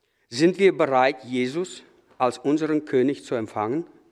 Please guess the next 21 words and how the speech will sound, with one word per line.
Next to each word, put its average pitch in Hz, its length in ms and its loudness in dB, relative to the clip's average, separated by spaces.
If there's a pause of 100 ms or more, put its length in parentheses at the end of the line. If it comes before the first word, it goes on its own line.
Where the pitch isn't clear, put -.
(2250)
Denn 147 160 4
so 196 380 2
etwas 175 500 0
Ähnliches 185 640 4 (200)
wie 139 160 -2
Palmsonntag 170 840 0
wird 190 180 4
es 156 120 0
in 156 160 0
der 135 140 2
Zukunft 143 580 -4
noch 147 220 -2
einmal 123 280 -4
geben. 135 400 -4 (1400)
Es 139 320 0
wird 214 300 2
also 135 280 2
noch 143 280 2
ein 123 140 -2
Palmsonntag 151 800 -2
geben. 107 420 -4